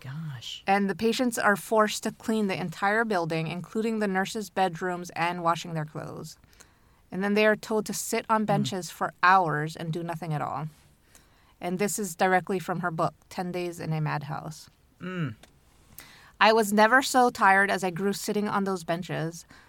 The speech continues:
Speaker 2: Several of the patients would sit on one foot or sideways to make a change, but they were always reported, re-, reproved and told to sit up straight. If they talked, they were scolded and told to shut up.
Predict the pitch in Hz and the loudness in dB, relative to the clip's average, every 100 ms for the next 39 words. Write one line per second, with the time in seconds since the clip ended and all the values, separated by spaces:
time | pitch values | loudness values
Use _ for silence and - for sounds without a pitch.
0 | _ - 226 220 247 240 226 220 202 202 | _ 4 4 6 6 6 2 0 -2 -2
1 | 180 - 190 - - 214 - 185 180 208 | -6 -6 -6 -4 -2 -2 0 -2 4 2
2 | 220 208 175 185 185 - 190 175 156 160 | 2 -2 -2 -2 -2 2 2 2 -2 -2
3 | - 180 175 180 - 175 147 156 - _ | -6 -8 -6 -6 -6 -4 -4 -6 -10 _
4 | - - _ 185 220 214 220 190 208 220 | -20 -20 _ 2 4 6 6 6 4 4
5 | 208 220 - 185 170 - - 226 226 _ | 0 -4 0 0 0 -4 -2 -2 -2 _
6 | _ _ _ _ 196 214 220 269 247 180 | _ _ _ _ -2 -2 0 2 4 4
7 | 180 - 190 - 208 208 170 208 190 - | 2 -4 -4 -2 -2 -2 -4 -2 -4 -4
8 | - 175 143 - _ _ _ _ _ _ | -8 -6 -6 -8 _ _ _ _ _ _
9 | _ _ _ _ _ _ _ _ 208 208 | _ _ _ _ _ _ _ _ -4 2
10 | 233 - 226 208 - 208 202 - - 202 | 2 4 4 4 2 0 0 -2 -2 0
11 | 175 175 180 180 196 175 - 208 170 139 | 0 0 -2 -4 -4 -4 -4 -2 0 0